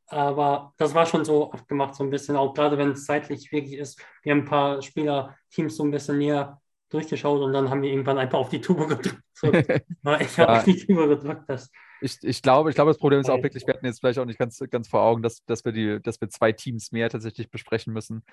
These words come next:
Speaker 2: Äh, aber das ist dann halt so. Ich meine, andererseits, welchen anderen Pro-A-Content gibt's? Wenn, wenn's euch nicht passt, hört einen anderen Pro-A-Podcast, äh, den's nicht gibt. So,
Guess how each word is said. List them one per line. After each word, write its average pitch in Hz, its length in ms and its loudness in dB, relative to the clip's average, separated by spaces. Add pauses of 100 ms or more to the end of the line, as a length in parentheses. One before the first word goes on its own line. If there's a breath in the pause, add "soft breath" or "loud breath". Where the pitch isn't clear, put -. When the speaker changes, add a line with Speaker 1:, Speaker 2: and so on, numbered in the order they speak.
(340 soft breath)
Speaker 2:
Äh, 113 360 6 (240 soft breath)
aber 139 280 4
das 143 140 -2
ist 196 100 0
dann 202 160 2
halt 117 140 2
so. 110 180 2
Ich 107 160 -6
meine, 131 260 -4
andererseits, 135 760 -2
welchen 135 240 -4
anderen 135 340 -2
Pro-A-Content 139 800 -2
gibt's? - 320 -4
Wenn, 123 180 -2 (100)
wenn's 131 200 -4
euch 123 160 0
nicht 127 160 -6
passt, - 280 -2
hört 147 160 0
einen 127 140 0
anderen 143 460 -6
Pro-A-Podcast, 135 840 -4
äh, 120 140 -2
den's 127 240 -8
nicht 123 140 -14
gibt. 113 320 -10
So, 139 260 -6